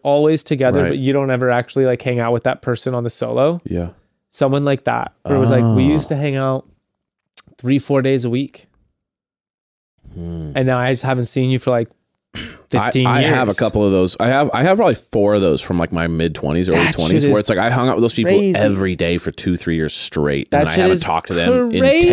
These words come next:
Speaker 2: ten years. Yeah.
Speaker 1: Yeah.
Speaker 2: Like, how does that happen? That's crazy.
Speaker 1: I don't know. Now I'm at the stage where it's like, "Damn, now I wanna kick it."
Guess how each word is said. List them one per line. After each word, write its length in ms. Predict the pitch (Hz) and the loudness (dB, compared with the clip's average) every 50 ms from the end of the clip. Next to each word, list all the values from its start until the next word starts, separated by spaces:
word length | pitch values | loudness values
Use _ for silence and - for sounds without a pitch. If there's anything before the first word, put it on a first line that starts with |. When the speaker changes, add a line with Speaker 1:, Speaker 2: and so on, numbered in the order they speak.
| 370 339 | 4 4
Speaker 2:
ten 180 | 247 - 226 175 143 | 2 2 0 0 0
years. 200 | - - - - - | -2 -4 -8 -12 -8
Yeah. 240 | - 67 71 67 - | -4 -2 -2 0 0
Speaker 1:
Yeah. 300 | 87 185 220 196 143 - - _ _ _ _ _ _ _ _ _ _ _ - | 0 2 2 2 0 -2 -4 _ _ _ _ _ _ _ _ _ _ _ -8
Speaker 2:
Like, 100 | 95 - | -6 -4
how 80 | 117 120 | -2 -2
does 80 | 127 | 0
that 120 | 131 120 85 | 0 -2 -2
happen? 320 | 85 87 87 90 - 73 | -2 -4 -4 -4 -4 -8
That's 140 | 62 - - | -10 -10 -10
crazy. 420 | - - 95 82 76 65 - - - | -6 -4 -2 -2 -2 -4 -6 -6 -2
Speaker 1:
I 80 | - 151 | 0 0
don't 100 | 175 202 | 2 2
know. 140 | 233 240 165 | 2 0 0
Now 240 | 135 127 131 143 160 | 0 0 0 0 0
I'm 100 | 175 185 | 0 0
at 80 | 196 - | -2 -2
the 100 | 190 165 | -2 -2
stage 300 | - - 160 147 131 135 | 0 0 0 2 2 2
where 80 | 143 | 0
it's 100 | 139 123 | 0 2
like, 240 | 143 139 131 120 120 | 0 0 -2 -2 -2
"Damn, 320 | - 143 160 175 143 117 117 | -2 0 0 0 0 -2 -2
now 180 | 120 123 139 | -2 0 2
I 60 | 147 | 2
wanna 200 | 151 160 160 147 | 2 2 2 0
kick 240 | - - - 156 160 | -2 -2 -2 -2 -2
it." 220 | 160 - - - | -2 -4 -6 -10